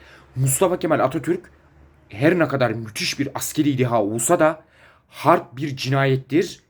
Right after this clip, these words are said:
mecbur kalınmadıkça" sözünü de söylemiştir. Mustafa Kemal Atatürk hiçbir zaman savaş meraklısı bir ruh hastası olmamıştır. Yani savaşın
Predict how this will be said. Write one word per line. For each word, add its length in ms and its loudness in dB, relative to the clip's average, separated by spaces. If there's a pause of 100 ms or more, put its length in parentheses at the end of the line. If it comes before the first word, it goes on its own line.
(140)
mecbur 580 0
kalınmadıkça" 800 -4
sözünü 520 -2
de 260 4 (260)
söylemiştir. 800 2 (540)
Mustafa 460 0
Kemal 200 2
Atatürk 420 0 (120)
hiçbir 380 -6
zaman 280 -4
savaş 540 -2
meraklısı 680 0 (240)
bir 100 0
ruh 240 0
hastası 580 0 (140)
olmamıştır. 840 0 (920)
Yani 280 6
savaşın 600 -2